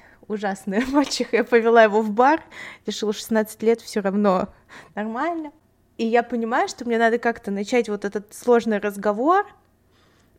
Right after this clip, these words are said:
<clears throat> объяснить там какие-то сложные вещи.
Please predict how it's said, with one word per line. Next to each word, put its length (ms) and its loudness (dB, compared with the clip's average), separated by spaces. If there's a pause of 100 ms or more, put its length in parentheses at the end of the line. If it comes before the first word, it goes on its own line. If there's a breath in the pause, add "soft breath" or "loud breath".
(100)
<clears throat> 760 0
объяснить 480 -8
там 120 -6
какие-то 400 -8
сложные 480 0
вещи. 560 -4